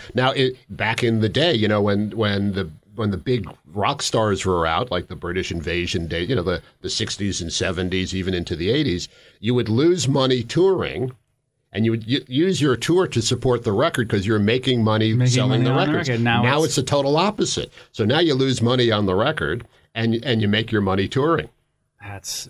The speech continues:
Speaker 2: incredible.
Speaker 1: Which
Speaker 2: And
Speaker 1: is a, which is a better model if you think about it.
Speaker 2: Yeah.
Speaker 1: Because, you know, you can't replace and you can't pirate a live concert.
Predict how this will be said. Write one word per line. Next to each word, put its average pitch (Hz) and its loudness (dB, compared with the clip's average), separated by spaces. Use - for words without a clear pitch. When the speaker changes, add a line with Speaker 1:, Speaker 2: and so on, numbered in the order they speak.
Speaker 2:
incredible. 110 -2
Speaker 1:
Which 147 2
Speaker 2:
And 180 4
Speaker 1:
is 160 0
a, 151 2
which 165 0
is 147 2
a 147 2
better 190 2
model 180 2
if 78 -6
you 92 0
think 151 -2
about 67 -4
it. - -16
Speaker 2:
Yeah. 120 0
Speaker 1:
Because, 123 2
you 127 2
know, 123 4
you 117 0
can't 170 0
replace 113 0
and 110 0
you 101 0
can't 143 0
pirate 120 2
a 95 -6
live 95 0
concert. 78 -6